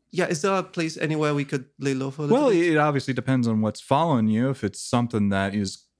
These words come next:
Speaker 2: purely planet-based, you guys got a starship, you can just go up into the atmosphere a little bit. That'll lose 'em. Uh,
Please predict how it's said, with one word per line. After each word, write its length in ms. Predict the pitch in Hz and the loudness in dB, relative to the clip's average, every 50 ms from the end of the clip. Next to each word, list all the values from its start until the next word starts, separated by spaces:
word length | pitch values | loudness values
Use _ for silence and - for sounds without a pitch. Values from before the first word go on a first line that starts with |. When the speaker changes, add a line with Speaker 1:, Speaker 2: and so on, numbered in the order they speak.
| _ - | _ -4
Speaker 2:
purely 340 | - - 127 110 104 92 90 | 0 2 2 2 2 -2 -4
planet-based, 920 | - _ - 120 110 143 139 87 80 90 92 92 104 113 - - - - 107 | -6 _ -2 0 0 2 0 -2 -2 -2 0 0 0 -2 -6 -8 -8 -4 -2
you 80 | 98 | 0
guys 220 | 98 95 90 90 - | 0 0 0 0 0
got 160 | - 95 90 | -2 -2 -2
a 40 | 85 | -2
starship, 520 | - - 110 107 123 123 - - 110 104 | -4 -2 -2 -2 -2 -2 -4 -4 -6 -4
you 100 | 98 87 | -4 -6
can 100 | 87 92 | -4 -4
just 220 | 85 85 78 - - | -6 -6 -6 -6 -2
go 140 | 92 85 85 | -2 0 -2
up 160 | 87 - - | -2 -4 -6
into 120 | 87 80 | -6 -4
the 140 | 82 82 82 | -4 -4 -4
atmosphere 460 | 82 90 - 87 90 - - 92 85 | -4 -4 -6 -8 -10 -8 -4 -4 -2
a 60 | 85 | -2
little 180 | 82 80 80 80 | -2 -2 -4 -4
bit. 240 | 73 87 90 92 - | -4 -4 -4 -4 -4
That'll 200 | 90 85 78 76 | -4 -4 -4 -4
lose 220 | 78 76 76 76 85 | -4 -4 -6 -4 -6
'em. 140 | 87 101 - _ _ _ _ _ _ _ | -6 -6 -8 _ _ _ _ _ _ _
Uh, 540 | - 101 95 92 90 87 87 87 87 87 92 | -4 -2 0 0 0 -2 -2 -2 -2 -2 -4